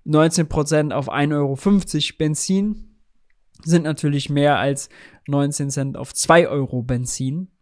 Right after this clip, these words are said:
Ja, das, äh, macht in Euro gerechnet, treibt die Mehrwertsteuer, die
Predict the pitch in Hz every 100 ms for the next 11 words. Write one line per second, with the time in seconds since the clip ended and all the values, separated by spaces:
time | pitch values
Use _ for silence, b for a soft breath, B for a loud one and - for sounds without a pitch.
0 | 135 127 143 147 - 127 - - 127 135
1 | - 143 139 156 135 127 131 139 135 151
2 | 135 - - - 165 160 - - - 143
3 | 147 135 135 - 131 135 139 131 147